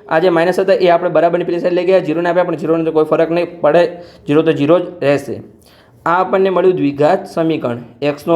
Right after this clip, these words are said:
વર્ગ માઇનસ વીસ એક્સ પ્લસ એકસો ને બાર. હવે આમાંથી આપણે જો આપણને શું કીધું છે કે જો આ પરિસ્થિતિ શક્ય હોય તો તેમની ઉંમર શોધો. તો આપણે વિવેચક શોધીશું અને જો વિવેચક પ્લસ મળે અથવા ઝીરો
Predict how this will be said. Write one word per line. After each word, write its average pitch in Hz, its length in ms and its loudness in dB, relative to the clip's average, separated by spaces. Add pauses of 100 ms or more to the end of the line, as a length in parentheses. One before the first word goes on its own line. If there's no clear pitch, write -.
(140)
વર્ગ 165 320 2 (600)
માઇનસ 151 440 -2
વીસ 170 180 0
એક્સ 180 220 0 (100)
પ્લસ 151 220 0 (920)
એકસો 143 300 2
ને 175 60 4 (120)
બાર. 120 160 0 (480)
હવે 156 120 2 (160)
આમાંથી 190 340 2
આપણે 202 280 2
જો 151 80 4 (340)
આપણને 190 260 -2
શું 196 100 -4
કીધું 175 220 2
છે 196 100 4 (1000)
કે 170 140 2 (920)
જો 175 100 4
આ 175 100 0
પરિસ્થિતિ 185 400 0
શક્ય 170 340 0
હોય 196 220 4
તો 165 80 2
તેમની 170 280 -2
ઉંમર 160 220 -2
શોધો. 135 240 -2 (380)
તો - 80 -14
આપણે 185 220 2 (240)
વિવેચક 185 440 0
શોધીશું 180 400 0
અને 160 120 -4
જો 156 120 -2
વિવેચક 180 480 0
પ્લસ 170 200 2 (100)
મળે 202 200 4 (200)
અથવા 151 240 -2
ઝીરો 165 200 2